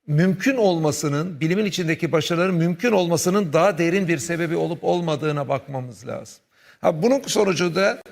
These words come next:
iki tane o zaman, e,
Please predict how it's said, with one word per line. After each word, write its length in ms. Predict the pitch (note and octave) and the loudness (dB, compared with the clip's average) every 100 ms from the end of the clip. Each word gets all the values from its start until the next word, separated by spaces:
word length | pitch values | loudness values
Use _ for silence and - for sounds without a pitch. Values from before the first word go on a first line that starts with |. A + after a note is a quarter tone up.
| - - | -18 -8
iki 200 | - A#3 | -2 0
tane 280 | G#3+ F#3+ | 2 2
o 80 | F#3+ | 0
zaman, 380 | F3+ F#3+ F3 F#3 - _ _ _ _ _ D#3 | 0 0 -2 -6 -12 _ _ _ _ _ -2
e, 380 | D#3 D3 C#3+ | 0 2 0